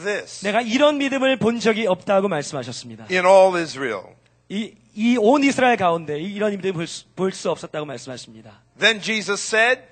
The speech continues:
Speaker 2: 예수님께서도 말씀하시기를,
Speaker 1: to the Roman officer,
Speaker 2: 로마 백부장에게 이야기하기를,
Speaker 1: "Go back home
Speaker 2: 집으로 돌아가서
Speaker 1: because you believed,
Speaker 2: 네가 믿었기 때문에
Speaker 1: it has happened."
Speaker 2: 이게 일어났다고 말씀하십니다.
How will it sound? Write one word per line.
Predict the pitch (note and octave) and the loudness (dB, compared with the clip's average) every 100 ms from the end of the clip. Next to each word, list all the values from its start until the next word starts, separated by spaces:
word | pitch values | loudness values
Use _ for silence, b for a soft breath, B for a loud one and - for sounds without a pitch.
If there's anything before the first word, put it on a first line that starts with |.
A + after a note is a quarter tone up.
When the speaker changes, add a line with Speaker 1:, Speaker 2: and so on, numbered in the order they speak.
| b _ | b _
Speaker 2:
예수님께서도 | G3+ G3 G#3+ A3 A3+ | -4 -2 -4 -4 -4
말씀하시기를, | G3 F#3 G3+ F#3+ G3 F#3+ A#3 - - | -2 -2 -4 -4 -4 -8 -10 -14 -4
Speaker 1:
to | F#3+ | -2
the | F3+ | 2
Roman | G3+ G#3+ G#3 | 4 4 6
officer, | F#3+ F3+ F3+ - F3 F3 - _ _ _ _ _ _ _ _ _ _ _ _ - | 4 4 -4 -6 -6 -6 -12 _ _ _ _ _ _ _ _ _ _ _ _ -16
Speaker 2:
로마 | D3+ G3+ A3 G#3+ | -6 0 2 2
백부장에게 | G3 A3+ G3+ G3 F#3+ | 0 -2 -2 -2 -2
이야기하기를, | E3+ D#3+ D#3 C#3+ C3+ B2+ G3+ - _ _ | -4 -4 -4 -8 -10 -14 -16 -20 _ _
Speaker 1:
"Go | G#3+ B3+ C4 F3+ | 8 8 6 4
back | G#3+ A3+ A3 | 4 4 0
home | F#3+ F#3 E3 D#3+ - _ _ _ _ | 0 2 0 -4 -12 _ _ _ _
Speaker 2:
집으로 | - A#3 C#4 | 0 2 2
돌아가서 | C4 G#3 D#3 C3+ - A2+ _ _ _ | 2 0 0 -4 -10 -16 _ _ _
Speaker 1:
because | - F#3 - - A#3+ B3+ D#3+ | -10 -10 0 6 8 6 2
you | G#3+ F#3+ | -8 -4
believed, | G#3+ A#3 A3+ C3+ C#3 - - _ _ _ _ | -4 -4 -8 -10 -14 -20 -20 _ _ _ _
Speaker 2:
네가 | D#3+ G#3 A#3 G#3+ E3+ | -6 -2 0 -2 -4
믿었기 | B3 C#4+ C#4+ C#4 | -2 0 0 -4
때문에 | - G3 D#3 B2 C#3 F#3+ _ | -4 -4 -4 -10 -12 -16 _
Speaker 1:
it | E3+ F3 | -2 -2
has | E3 | 0
happened." | E3+ C#3+ - F#2+ F#2 _ _ - | 2 2 0 -10 -20 _ _ -14
Speaker 2:
이게 | F3+ F#3 | -4 -4
일어났다고 | F#3 G#3 A3+ G#3 G3 F#3 | -4 -2 0 0 -2 -4
말씀하십니다. | F#3 C3+ - B2+ - A#2 A2+ | -4 -8 -10 -12 -12 -16 -20